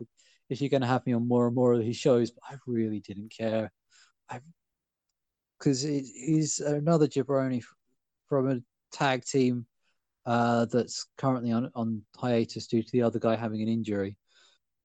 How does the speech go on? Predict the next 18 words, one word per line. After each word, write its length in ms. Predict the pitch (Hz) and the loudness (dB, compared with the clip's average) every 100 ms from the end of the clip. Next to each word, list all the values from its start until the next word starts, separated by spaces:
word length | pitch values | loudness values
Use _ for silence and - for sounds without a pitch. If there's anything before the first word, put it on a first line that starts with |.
| _ _ _ _ _ _ _ - | _ _ _ _ _ _ _ -8
Um, 580 | 135 143 139 135 131 113 _ _ _ _ _ _ _ _ _ _ _ _ _ _ _ _ _ - | 2 4 4 2 -4 -10 _ _ _ _ _ _ _ _ _ _ _ _ _ _ _ _ _ -2
but 100 | 131 | 2
yeah, 260 | 135 139 139 | 4 4 4
this, 220 | 156 - | 2 -2
like 260 | 117 165 180 | -2 2 2
I 20 | |
said, 160 | - | 2
the 80 | 160 | -6
Steiner 300 | - 226 175 | 0 2 4
versus 320 | 147 139 135 | 2 0 -2
Steiner 240 | - 131 131 | -4 -2 -2
match 160 | 113 | -6
is 120 | 123 - | -10 -10
what 200 | 127 135 | 0 2
it 120 | 123 | 0
should 240 | - 151 135 | 0 2 2
have 140 | 123 | 2
been 360 | 135 123 117 | 2 2 0